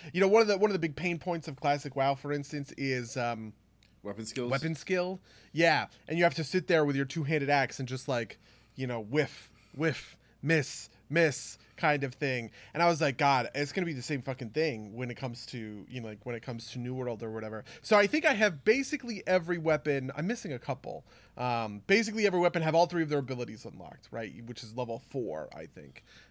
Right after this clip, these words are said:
Speaker 1: Um, you know, you choose a spec, for lack of a better term.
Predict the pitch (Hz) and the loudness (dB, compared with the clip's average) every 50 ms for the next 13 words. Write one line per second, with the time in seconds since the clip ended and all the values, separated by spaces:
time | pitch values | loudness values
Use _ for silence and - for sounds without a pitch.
0 | _ - 101 101 104 107 104 104 90 120 120 113 113 110 120 120 - - 175 175 | _ -14 -12 -10 -10 -10 -12 -12 -10 -8 -8 -6 -6 -8 -8 -8 -8 -6 -4 -4
1 | 160 139 151 143 139 139 135 135 127 127 131 - - - _ _ _ _ _ _ | -2 0 2 4 4 6 4 4 2 0 -2 -4 -10 -20 _ _ _ _ _ _
2 | _ _ _ _ _ _ _ _ _ _ _ - - _ 135 120 113 - - - | _ _ _ _ _ _ _ _ _ _ _ -20 -8 _ -6 -6 -6 -8 -16 -20
3 | - _ _ _ _ _ - 127 113 113 113 113 113 107 117 117 110 - - 113 | -20 _ _ _ _ _ -8 -6 -6 -6 -6 -6 -8 -6 -6 -8 -8 -8 -8 -8
4 | 110 117 | -10 -10